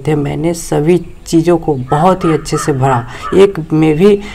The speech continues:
नाइंटी नाइन परसेंट केस में मैंने सही सही भरा। हो सकता है एक आध परसेंट गलती हो गई, हो गई।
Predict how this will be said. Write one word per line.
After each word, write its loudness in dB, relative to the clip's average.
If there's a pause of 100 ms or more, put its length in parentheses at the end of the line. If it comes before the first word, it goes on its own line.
(140)
नाइंटी 2
नाइन 0
परसेंट -4
केस 0
में -2
मैंने -4
सही -6
सही 0
भरा। 0 (380)
हो 2
सकता -4
है 2
एक -4
आध -2 (120)
परसेंट -4
गलती -4
हो 2
गई, 0
हो 2
गई। 0